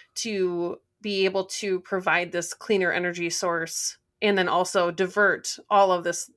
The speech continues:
landfill waste from, or all of this waste from the landfill. So it's a big deal. And it's, and that's how easy it is to get focused so much on the end of life and recyclability and,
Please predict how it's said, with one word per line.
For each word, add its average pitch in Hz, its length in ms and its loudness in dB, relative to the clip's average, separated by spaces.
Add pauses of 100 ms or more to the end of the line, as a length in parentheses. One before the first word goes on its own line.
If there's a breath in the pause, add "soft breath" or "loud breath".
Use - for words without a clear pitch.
landfill 180 580 0
waste 165 320 -4
from, 165 460 -4 (180)
or 202 80 4
all 185 140 6
of 175 60 -4
this 170 180 -10
waste 170 280 -4
from 185 260 0
the 160 80 -2
landfill. 165 600 -4 (380 loud breath)
So - 460 -2 (160)
it's 214 160 0
a 196 40 -12
big 226 240 0
deal. 202 300 6
And 175 100 0
it's, 175 240 -4
and 190 260 4
that's 196 300 0 (300)
how 220 300 4
easy 220 340 -2
it 190 80 0
is 196 240 -2
to 190 260 -2 (360)
get 196 240 -2
focused 208 440 0
so 196 140 2
much 190 220 0
on 190 120 2
the 185 140 0
end 190 140 0
of 185 80 0
life 180 260 2
and 180 260 -4 (120)
recyclability 190 800 0
and, 175 400 -2